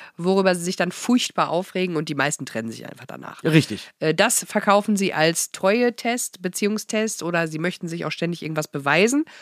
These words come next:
Speaker 2: Ja.
Speaker 1: Und so haben wir auch jetzt vier Paare, die da einge-, ähm, gezogen sind. Die werden sie jetzt wahrscheinlich noch ein bisschen begleiten, deswegen, äh, stellen wir die kurz vor. Wir haben
Speaker 2: Ja.
Speaker 1: einmal, äh, Charlene und Etienne, äh, das ist der mit dem Schokobon-Gate,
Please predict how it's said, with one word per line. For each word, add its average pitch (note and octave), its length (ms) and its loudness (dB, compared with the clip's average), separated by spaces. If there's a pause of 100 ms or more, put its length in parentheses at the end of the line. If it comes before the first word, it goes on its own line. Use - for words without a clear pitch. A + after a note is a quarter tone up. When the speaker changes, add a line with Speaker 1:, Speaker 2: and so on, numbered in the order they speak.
(200)
Speaker 2:
Ja. D3+ 120 8
Speaker 1:
Und F#3 100 0
so A#3 180 2
haben C4 160 4
wir G3 140 4
auch F#3+ 100 0
jetzt - 320 0
vier G#3 220 0
Paare, A3+ 340 2
die B3+ 80 2
da G3 140 2
einge-, A3+ 500 0
ähm, G#3+ 460 0
gezogen A3+ 400 -4
sind. A#3 280 0 (300)
Die F#3 140 2
werden G#3 180 4
sie G3 60 -2
jetzt F#3+ 100 -6
wahrscheinlich G3+ 340 0
noch F#3+ 120 -4
ein F#3 80 -2
bisschen F#3+ 240 -2
begleiten, F3 400 2
deswegen, F#3+ 400 -2 (400)
äh, E3+ 440 2
stellen G3+ 280 2
wir G3+ 80 2
die G3 100 0
kurz - 220 -4
vor. G#3 280 4
Wir G#3+ 120 0
haben F#3 100 2
Speaker 2:
Ja. C3 160 10
Speaker 1:
einmal, G3+ 360 4 (420)
äh, F3+ 200 4
Charlene G3+ 540 4
und F#3+ 100 4
Etienne, F#3+ 520 2 (160)
äh, F3 180 0
das F3+ 220 0
ist G3 240 -4
der F3 320 2
mit E3+ 120 0
dem E3+ 120 -2
Schokobon-Gate, G3+ 1000 0